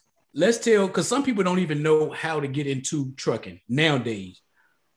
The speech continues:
Each one of you tell, like, how you got into trucking, like, school, like, tell the process.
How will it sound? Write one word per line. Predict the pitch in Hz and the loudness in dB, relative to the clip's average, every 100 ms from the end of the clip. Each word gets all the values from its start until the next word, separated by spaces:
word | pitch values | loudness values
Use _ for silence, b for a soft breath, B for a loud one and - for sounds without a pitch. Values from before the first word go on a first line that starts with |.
| _ _ _ _ _ _ _ _ _ _ | _ _ _ _ _ _ _ _ _ _
Each | - 220 226 | 0 2 4
one | 220 | 6
of | 175 | 6
you | 185 | 4
tell, | - 185 165 147 143 | 4 6 8 6 2
like, | 143 143 131 - _ _ | -2 -4 -4 -12 _ _
how | - 180 160 | -2 2 2
you | 143 165 | 2 0
got | 151 147 | 2 2
into | 139 | 0
trucking, | 135 160 131 110 | -2 -4 -4 -10
like, | 104 | -6
school, | - - 156 156 156 156 151 127 | -6 0 2 4 2 2 0 -2
like, | 120 - | -4 0
tell | 196 190 | 2 2
the | 147 | 0
process. | - 170 139 - - 110 92 | -2 0 0 -4 -12 -12 -14